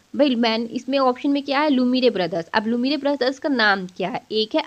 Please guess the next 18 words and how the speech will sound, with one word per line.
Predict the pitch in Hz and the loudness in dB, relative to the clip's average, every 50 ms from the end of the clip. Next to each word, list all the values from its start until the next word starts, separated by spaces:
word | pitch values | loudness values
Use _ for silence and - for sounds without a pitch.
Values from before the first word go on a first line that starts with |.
| - _ | -2 _
अगस्ते | 208 196 175 170 185 185 - 196 208 | 0 0 0 -2 -4 -4 -6 -6 -4
लुमिरे | 214 214 220 233 262 311 359 466 - - - - _ _ _ | -4 -2 -4 -4 -4 -4 -6 -6 -8 -12 -20 -20 _ _ _
और | - 220 226 | 4 4 4
दूसरा | 208 185 208 196 185 - 196 208 214 | 4 2 -4 -6 -6 -4 -4 -2 0
है | 269 320 | 2 2
लुइस | 339 311 285 294 262 233 220 - - | 4 4 4 4 2 0 -2 -4 -6
लुमिरे। | 185 180 175 175 170 170 170 175 185 180 - | -8 -8 -6 -8 -8 -10 -10 -12 -12 -14 -12
ठीक | - 294 285 285 | -12 -10 -8 -8
है, | 254 214 202 - - - - - _ _ | -8 -8 -10 -14 -20 -20 -20 -20 _ _
उन्होंने | - 269 262 269 233 233 262 320 302 277 247 262 311 - - - | -2 0 0 0 0 2 2 2 2 4 4 2 2 0 -2 -6
एक | 277 302 - - _ _ | -6 -6 -6 -10 _ _
मूवी | 220 226 233 247 247 277 339 | 0 2 2 2 2 2 0
क्रिएट | 330 - 269 247 220 220 202 185 185 | 0 0 -4 -4 -2 -2 -2 -2 -4
की, | - - 233 262 | -6 -6 -6 -6
कौन | - - 226 202 196 202 214 | -4 -2 -2 -2 -2 -4 -6
सी? | - - 269 294 | -6 -2 0 0
मोशन | 302 262 233 226 214 190 196 208 - - 226 214 208 | 0 2 0 0 0 0 -2 -4 -4 -4 -4 -4 -4
पिक्चर, | 196 202 - - _ - 208 214 254 330 | -8 -12 -18 -20 _ -2 0 2 2 0